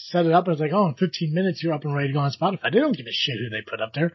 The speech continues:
Google Play and iTunes, they wanna sit there and, you know, check it out and make sure everything's okay and cool like that and whatever. It was a process, but it got done. So, Pretty Little Freaks is available on, uh, Google Play,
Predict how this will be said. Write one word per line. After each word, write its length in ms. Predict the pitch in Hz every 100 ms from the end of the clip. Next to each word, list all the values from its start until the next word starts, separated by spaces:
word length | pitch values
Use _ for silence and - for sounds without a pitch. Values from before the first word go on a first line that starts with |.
| - - - -
Google 200 | 247 240
Play 220 | - 185
and 100 | 165
iTunes, 360 | 143 143 160 143
they 60 | 156
wanna 220 | 160 139
sit 140 | 156
there 180 | 165 139
and, 140 | 120 113 - - - - - _ _ _
you 120 | 202
know, 120 | 208 196
check 260 | - 208
it 80 | 185
out 180 | 180 175
and 80 | 170
make 140 | 170
sure 160 | 175 165
everything's 360 | 165 170 156
okay 520 | 165 156 151 151 156
and 100 | 156
cool 240 | - 156 156
like 200 | 151 135
that 440 | 151 156 156 151
and 160 | 120 113 - _ _ _ _ _ _ _ _ _ - _
whatever. 360 | - 101 101 104
It 80 | 175
was 140 | 180
a 40 | 165
process, 340 | 208 208 208
but 100 | 196
it 40 | 185
got 160 | 185
done. 240 | 156 190 160 _ _
So, 420 | - 156 151 143 - _ _ _ _ _ _ _
Pretty 140 | - 190
Little 160 | 190 -
Freaks 240 | 180 185 156
is 160 | 156
available 380 | 160 160 170 175
on, 180 | 170 165
uh, 140 | 160
Google 240 | 151 165 160
Play, 480 | 170 165 170 170